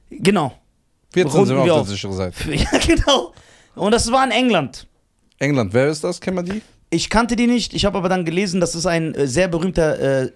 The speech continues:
Speaker 1: britischer Stand-up-Comedian.
Speaker 2: Also Müll?
Speaker 1: Äh, wissen wir nicht. Der ist so der Mario Barth in England, also der berühmteste.
Speaker 2: Also Müll.
Speaker 1: Ja. <laughs> Der spielt, <laughs> der spielt nur in Stadien und der hat auch den erfolgreichsten Podcast in England mit seiner Frau.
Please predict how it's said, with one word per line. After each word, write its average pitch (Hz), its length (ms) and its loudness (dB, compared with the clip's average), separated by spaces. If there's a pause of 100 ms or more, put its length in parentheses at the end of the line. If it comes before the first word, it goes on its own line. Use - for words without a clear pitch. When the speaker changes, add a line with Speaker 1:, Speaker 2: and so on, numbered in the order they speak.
(100)
Speaker 1:
britischer 156 500 -2
Stand-up-Comedian. 233 840 0 (160)
Speaker 2:
Also 104 200 0
Müll? 135 320 0 (340)
Speaker 1:
Äh, 165 200 0 (320)
wissen 196 340 -4
wir 147 60 -2
nicht. 123 200 -4
Der 170 80 2
ist 170 80 -2
so 190 80 0
der 175 120 4
Mario 165 300 2
Barth 165 300 2
in 147 80 -4
England, 139 380 -2
also 151 120 0
der 160 100 -2
berühmteste. 151 640 -2
Speaker 2:
Also 113 220 0
Müll. 101 300 2
Speaker 1:
Ja. 196 260 6
<laughs> - 1160 0
Der 262 140 6
spielt, - 360 0
<laughs> 320 160 -4 (1800)
der 214 120 2
spielt 262 320 0
nur 269 180 2
in 240 60 2
Stadien 277 560 0
und 208 220 0
der 220 100 4
hat 254 120 0
auch 202 80 -2
den 208 120 -2
erfolgreichsten 220 680 0
Podcast 240 360 0
in 214 60 -4
England 226 180 -2
mit 196 120 -2
seiner 180 240 2
Frau. 131 500 -2